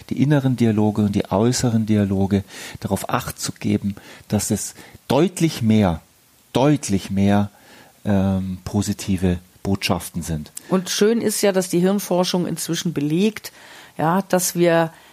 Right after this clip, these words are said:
Speaker 2: da wirklich in der Lage sind, uns auch umzuprogrammieren.
Speaker 1: Ja.
Speaker 2: Ja, also dass selbst wenn wir uns dabei ertappen, dass wir vielleicht eher auf der Minusseite konditioniert sind, dass es eben möglich ist, das zu verändern.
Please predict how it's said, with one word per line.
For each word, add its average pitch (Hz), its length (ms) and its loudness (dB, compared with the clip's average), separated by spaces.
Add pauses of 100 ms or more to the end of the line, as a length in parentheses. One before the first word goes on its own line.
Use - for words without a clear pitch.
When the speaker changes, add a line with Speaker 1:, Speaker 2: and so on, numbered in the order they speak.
(180)
Speaker 2:
da 160 180 2
wirklich 196 280 0
in 170 100 0
der 156 120 2
Lage 143 400 2
sind, 175 320 0
uns 160 220 -4
auch - 160 -4
umzuprogrammieren. 135 1080 -4
Speaker 1:
Ja. 95 240 2 (180)
Speaker 2:
Ja, 156 240 -2
also 151 180 -2
dass 151 220 -4
selbst 180 320 0
wenn 180 220 0
wir 185 280 2 (340)
uns - 180 -6
dabei 170 260 2
ertappen, 170 480 -2
dass 170 180 -2
wir 170 80 0
vielleicht 160 360 -4
eher 180 500 4
auf 147 180 -2
der 151 160 0
Minusseite 190 640 2
konditioniert 185 800 0
sind, 175 260 0
dass 170 180 -2
es 160 80 -6
eben 151 300 0
möglich 175 420 2
ist, - 220 0
das - 160 -2
zu - 100 -6
verändern. - 520 -2